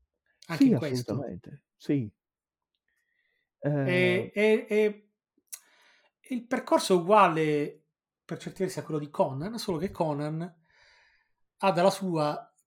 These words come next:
Speaker 1: quella sua estrema e insopprimibile voglia di vivere che lo porta a, eh,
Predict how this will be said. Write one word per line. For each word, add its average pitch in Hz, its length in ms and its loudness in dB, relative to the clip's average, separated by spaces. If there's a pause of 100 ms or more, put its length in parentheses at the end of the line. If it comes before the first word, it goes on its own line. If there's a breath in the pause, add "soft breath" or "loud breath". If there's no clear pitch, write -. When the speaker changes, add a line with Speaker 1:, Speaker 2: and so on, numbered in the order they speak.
Speaker 1:
quella 170 280 -4
sua 175 340 0
estrema 180 1040 0
e 165 160 0
insopprimibile 170 720 0
voglia 160 320 0
di 147 100 -4
vivere 147 440 -4
che 185 120 -8
lo 185 120 -2
porta 147 520 -6
a, 135 200 -14 (560 soft breath)
eh, 131 640 -10